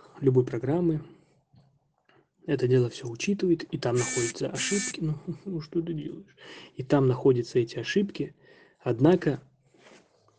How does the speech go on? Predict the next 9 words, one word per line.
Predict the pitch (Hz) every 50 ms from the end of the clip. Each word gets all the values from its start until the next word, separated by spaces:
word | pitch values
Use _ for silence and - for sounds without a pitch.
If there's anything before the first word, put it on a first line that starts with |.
| _ _ _ _ _ _ _ _ _ _ _ _ _ _ _ _ _ _ _ _ _ _ _ _ _ _ _ _ _ _
нам | - 131 143 147 156 160
нужно | 156 151 135 135 139 135
научиться | 131 135 135 131 - 156 151 151 - - 139
не | 123 123 123
создавать | 123 - 135 120 117 127 123 120 151 175 175 156 - - _ _ _ _ _ _
идеального | 139 127 123 135 123 120 117 113 113 113 107 110 - - _ _ _ _ _ _ _ _ _ _ _ _ _ _ _ _ _ _ _ _ _ _ _ _ _ _ _ _ _ _ _ _ _ _ _ _ _ _ _ _ _ _ _ _ _ _ _ _ _ _ _ _ _ _ _ _ _ _ _ _ _ _ _ _
не | 143 131 127 127 123 117
человека, | - - 135 135 131 127 131 131 - - - _ _ _ _ _ _ _ _ _ _ _ _ _ _ _ _ _ _ _ _ _
а | - 147 131 123 117 -